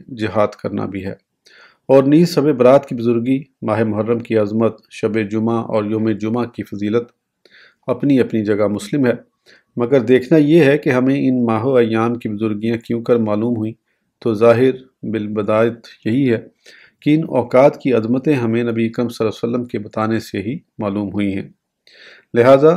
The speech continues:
माह रबीउल अव्वल और यौम दुशंबा और शब दुशंबा की अजमतें भी इसी बात से अयां तर हो गईं कि इस माह मुकद्दस में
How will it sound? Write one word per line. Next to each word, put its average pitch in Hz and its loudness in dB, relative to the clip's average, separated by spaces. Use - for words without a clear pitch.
माह 120 0
रबीउल 117 2
अव्वल 127 0
और 110 -2
यौम 113 0
दुशंबा 110 -2
और 110 -4
शब 117 0
दुशंबा 110 -2
की 113 -6
अजमतें 110 -2
भी 107 -6
इसी 123 -4
बात 117 4
से 117 -2
अयां 110 -2
तर 131 -2
हो 120 0
गईं 113 -4
कि 117 -6
इस - -8
माह 110 -4
मुकद्दस 110 -4
में 113 -4